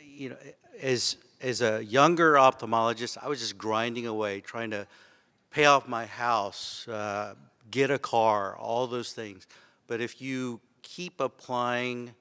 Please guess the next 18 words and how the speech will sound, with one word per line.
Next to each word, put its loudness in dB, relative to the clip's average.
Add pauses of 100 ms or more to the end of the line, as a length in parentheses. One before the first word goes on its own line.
(460)
uh, -6 (100)
a -12
lot 2
of -6
discipline, -6
a -8
lot -2
of -6
hard -4
work, -4 (560)
y-, -16
you'll 2
build 8
a 6
financial 2
base 4
if -6
you -6